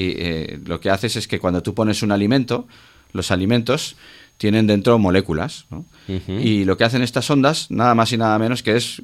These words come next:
Speaker 1: ponerlas nerviosas, agitarlas. Eh, hay un, una cosa que se llama calentamiento dieléctrico,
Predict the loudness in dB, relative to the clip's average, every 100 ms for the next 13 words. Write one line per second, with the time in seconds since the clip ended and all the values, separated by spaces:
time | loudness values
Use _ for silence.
0 | -20 _ _ _ 2 4 6 4 2 0
1 | -4 -6 -12 -16 _ _ _ -20 _ _
2 | _ -4 -2 -2 -2 -8 -14 -18 -18 -18
3 | -18 -18 -14 -14 -12 -10 -2 2 4 4
4 | 4 4 4 4 4 2 0 -2 -6 -14
5 | -18 -20 -20 -20 -8 -4 -2 -2 -4 -4
6 | 0 2 4 4 4 4 2 0 2 2
7 | 2 2 2 2 2 2 4 4 4 0
8 | -4 -4